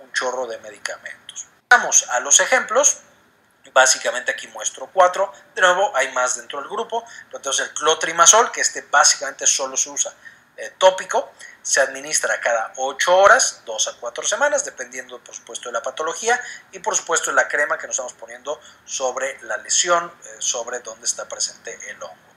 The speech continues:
El ketoconazol, que aquí pongo la versión tomada, sin embargo, se usa mucho más, de nuevo, en versión tópica, eh,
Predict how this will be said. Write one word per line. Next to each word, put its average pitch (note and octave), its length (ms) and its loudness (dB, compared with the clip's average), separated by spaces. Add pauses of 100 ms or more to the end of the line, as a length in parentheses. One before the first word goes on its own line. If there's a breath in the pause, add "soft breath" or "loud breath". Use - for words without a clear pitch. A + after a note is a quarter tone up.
(460 loud breath)
El D#3 160 -2
ketoconazol, F3+ 680 6
que - 100 -4
aquí - 160 -14
pongo D3 300 -6
la A#2+ 80 0
versión B2+ 420 -4 (460)
tomada, F#3+ 480 6 (220 loud breath)
sin F#3 260 0
embargo, D#3 380 8
se D3+ 160 0
usa C#3+ 180 0
mucho D3 400 -8
más, C3 380 -2 (280)
de A3 80 2
nuevo, F#3+ 280 2
en - 100 -6
versión - 400 -4
tópica, - 560 0 (380 loud breath)
eh, A#2 440 -8